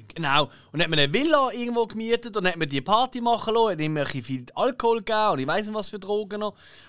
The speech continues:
Und dann haben sie halt so ihre Dates gehabt und Zeug und Sachen. Und am Anfang war das oft mit einem Promi gewesen und irgendwann jetzt halt Bachelor und Bachelorette und so weiter.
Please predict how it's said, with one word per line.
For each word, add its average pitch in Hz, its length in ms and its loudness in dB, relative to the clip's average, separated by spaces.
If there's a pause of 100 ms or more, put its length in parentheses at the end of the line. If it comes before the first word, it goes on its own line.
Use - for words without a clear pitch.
(120)
Und 170 200 2
dann 180 200 4
haben 175 220 4
sie 160 100 -4
halt 156 200 0
so 151 60 -4
ihre 131 200 -4
Dates 135 420 -6
gehabt 131 220 -2
und 127 100 -6
Zeug 135 140 -6
und 135 100 -10
Sachen. 110 280 -8
Und 127 60 -2
am 143 100 0
Anfang 214 220 2
war - 0 -
das 180 180 -6
oft 170 200 -2
mit 120 120 -4
einem 117 80 -10
Promi 226 260 -2
gewesen 220 320 -4
und 147 80 -4
irgendwann 147 260 -4
jetzt 135 160 -6
halt 117 220 -6
Bachelor 127 380 -8
und 110 80 -8
Bachelorette 107 520 -10
und - 80 -18
so 139 100 -8
weiter. 139 140 -4